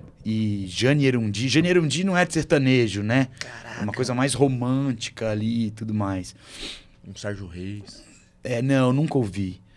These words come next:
Speaker 1: Meu pai ouviu o Sérgio Reis quando ele era da Jovem Guarda, né?
Speaker 2: É.
Speaker 1: Quando ele era rocker.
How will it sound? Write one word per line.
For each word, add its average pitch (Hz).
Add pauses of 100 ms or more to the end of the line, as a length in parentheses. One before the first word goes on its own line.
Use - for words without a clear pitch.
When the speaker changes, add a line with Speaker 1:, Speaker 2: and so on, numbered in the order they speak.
(120)
Speaker 1:
Meu 127
pai -
ouviu 170
o -
Sérgio 156
Reis 156
quando 175
ele 170
era 170
da 170
Jovem 175
Guarda, 123
né? 107 (300)
Speaker 2:
É. 90
Speaker 1:
Quando 113
ele 110
era 117
rocker. 107